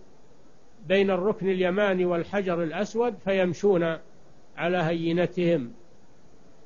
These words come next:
هذا سنة إذا تمكن الإنسان، وإذا لم يتمكن فإنه لا شيء عليه.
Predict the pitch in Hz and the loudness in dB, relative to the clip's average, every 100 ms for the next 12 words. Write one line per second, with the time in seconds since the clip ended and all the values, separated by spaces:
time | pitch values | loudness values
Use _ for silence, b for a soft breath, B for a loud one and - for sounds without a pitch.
0 | - - - - - - 240 262 233 - | -18 -18 -18 -16 -14 -2 0 2 2 2
1 | 262 175 170 175 170 185 185 165 180 208 | 2 4 4 2 0 -2 -2 -2 0 0
2 | 202 185 190 226 - - - - - - | 0 0 0 -2 -8 -16 -18 -18 -18 -16
3 | - 233 202 175 - 135 156 269 302 220 | -4 2 4 2 0 -4 -2 0 2 4
4 | 180 208 220 185 180 175 202 - 254 277 | 4 4 2 0 0 -2 -2 -2 -2 -4
5 | - - - - - - - - 240 233 | -10 -18 -18 -18 -18 -18 -14 -8 -2 0
6 | 208 180 190 190 170 - - - - - | 2 4 4 2 -2 -10 -18 -18 -18 -18
7 | - - - - 190 220 - 196 175 156 | -18 -18 -18 -2 4 4 4 2 2 2
8 | 160 185 165 | 4 4 4